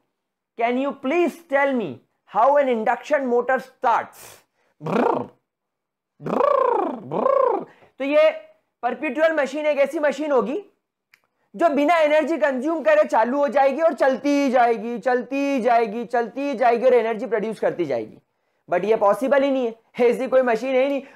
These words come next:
भाई, तुमको उसको इलेक्ट्रिसिटी तो प्रोवाइड करनी पड़ेगी, तभी तो चलेगी। तुम्हारे घर में पानी की मोटर इलेक्ट्रिसिटी खींचती है, तभी तो सक्शन का इस्तेमाल करके नीचे से पानी खींच के ऊपर फेंकती है। पंखा भी तो एक मशीन है। वो थ्री इडियट्स में वो,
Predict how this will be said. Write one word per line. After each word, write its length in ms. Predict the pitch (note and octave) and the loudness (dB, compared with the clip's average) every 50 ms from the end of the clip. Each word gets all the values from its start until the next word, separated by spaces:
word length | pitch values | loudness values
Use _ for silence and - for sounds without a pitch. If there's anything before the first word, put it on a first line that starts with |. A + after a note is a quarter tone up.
| _ | _
भाई, 120 | - B3 C4+ | 0 0 0
तुमको 300 | - C#4 B3+ B3+ - C#4+ | 0 -2 -2 0 2 2
उसको 240 | C4+ C4 C4+ C#4 C4+ | 2 2 4 4 4
इलेक्ट्रिसिटी 640 | A3+ G3+ G3+ G3 - B3+ C4 G3+ A#3 A#3 G3+ C4 | 4 4 2 0 0 -2 -2 -2 -2 -2 -2 0
तो 100 | G#3+ C4+ | 0 0
प्रोवाइड 460 | B3+ B3 A#3 G#3+ A3 A#3 C4 A3+ - | 2 2 4 4 4 4 2 0 0
करनी 240 | B3+ A#3+ A#3 A#3+ C4 | -2 -2 -2 -2 -2
पड़ेगी, 320 | B3 B3 A#3+ B3 B3 C#4+ | -2 0 0 0 0 -2
तभी 240 | C#4+ - B3 G3 A3+ | -2 -2 -2 -2 -2
तो 80 | G#3 B3 | -2 -2
चलेगी। 380 | G3 B3+ G#3+ G#3 A3 A3+ D4 | -2 0 0 2 0 0 0
तुम्हारे 320 | C4+ C#4 C4 B3 A#3 A#3+ G#3+ | -2 -2 -2 0 0 0 0
घर 140 | F#3 F#3+ F#3+ | 0 0 0
में 140 | A3+ B3 | 0 0
पानी 300 | A#3 A#3 F#3+ F#3 G3+ A#3 | 0 0 0 0 -2 -4
की 100 | G#3+ C4 | -4 -2
मोटर 440 | B3+ A3+ G#3 G3+ - A#3 B3+ B3+ B3+ - - _ - | -2 -2 -2 0 2 0 0 0 -2 -8 -16 _ -8
इलेक्ट्रिसिटी 680 | A3+ A3 A3+ A3+ A3+ - B3+ C4+ G3+ B3 B3 G#3+ C#4 A3 | -4 -2 -2 -2 -2 -2 -4 -2 -2 -2 -2 -2 -4 -4
खींचती 380 | - A3+ A3+ A3 A3+ _ C4 | -4 -4 -6 -6 -6 _ -6
है, 60 | C#4 C4+ | -4 -2
तभी 240 | C4 A#3+ G3+ C4 | 0 0 0 0
तो 120 | B3 C4+ C#4 | 0 -2 0
सक्शन 520 | C#4 C4 - - - - C4+ C4+ C4+ B3 - - _ _ _ _ _ _ _ | 0 0 -2 -2 -2 -2 -2 0 0 -4 -6 -10 _ _ _ _ _ _ _
का 80 | - A#3+ | -2 -2
इस्तेमाल 440 | B3 B3 - C4+ B3 B3+ B3+ B3+ A#3+ | -2 0 0 2 2 4 2 2 2
करके 220 | C4 B3+ G#3+ C4 | 2 2 2 0
नीचे 300 | B3+ A#3 A3+ G#3 A#3+ C4 | 0 0 0 -2 0 0
से 80 | C4 C#4 | 0 0
पानी 300 | F#3+ A3+ A3+ B3 C4+ G#3+ | 2 0 0 0 0 0
खींच 240 | G3+ B3 A#3+ - - | 0 -2 -2 -2 0
के 80 | C4+ | 0
ऊपर 300 | C4 A#3+ B3 B3+ B3+ A#3+ | 0 2 2 0 0 2
फेंकती 300 | A3+ A3 G#3 - - C#4 | 2 0 0 -2 -2 -2
है। 120 | D#4+ D#4+ D4 - - - _ _ - | 0 0 0 -2 -6 -16 _ _ -4
पंखा 360 | A3+ A3+ A3+ A3+ - C4 C#4+ | -2 -2 -2 -2 0 0 2
भी 100 | C#4 D4 | 0 0
तो 100 | A3+ D4 | 0 0
एक 80 | D4 C#4 | 0 0
मशीन 400 | C#4 B3+ A#3 - C#4 D4+ D4+ C4+ | 0 -2 -2 -2 -2 0 0 2
है। 260 | D4 F#4 D#4+ - - - _ _ _ _ _ | 2 2 0 0 -4 -8 _ _ _ _ _
वो 160 | G#3 B3+ D4 C#4 | 0 0 2 0
थ्री 280 | C#4+ - G3+ B3 C4+ | 0 -2 -4 -4 -4
इडियट्स 320 | C4+ A#3 B3+ C4+ C4 - B3 | -2 0 0 0 -2 -2 -2
में 180 | C4+ C#4+ C#4 | 0 2 2
वो, 120 | C4 C4 | 4 2